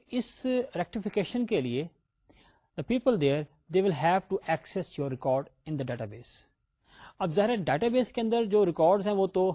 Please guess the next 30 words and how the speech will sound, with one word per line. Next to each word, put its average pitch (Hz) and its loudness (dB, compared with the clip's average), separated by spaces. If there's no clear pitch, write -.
ہزاروں 156 4
یا 147 -2
لاکھوں 151 2
کی 156 -4
تعداد 127 0
میں 135 -6
موجود 107 -8
ہیں، 120 -20
اس 262 -2
میں 269 2
سے 269 0
وہ 254 0
کس 302 0
بیس 185 4
پہ 202 2
آپ 175 -2
کا 165 2
ریکارڈ 151 0
جو 143 -6
ہے 147 -2
اس 135 -4
کو 156 -4
ایکسیس 135 -6
کرنے 127 -6
کی 123 -6
کوشش 120 -12
کریں 127 -6
یا 151 0
اس 143 -4
کو، 147 -2